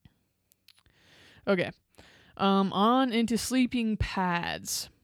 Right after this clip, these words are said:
So sleeping pads work off of an R value system,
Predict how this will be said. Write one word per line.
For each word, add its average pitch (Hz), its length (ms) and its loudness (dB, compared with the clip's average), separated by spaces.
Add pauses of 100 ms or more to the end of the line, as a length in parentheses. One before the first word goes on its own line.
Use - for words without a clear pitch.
(100)
So 190 640 2 (840)
sleeping 233 400 0
pads 190 500 4 (120)
work 196 500 0
off 190 220 2
of 185 120 0
an 180 240 2
R 190 260 4
value 180 560 2 (380)
system, 202 600 0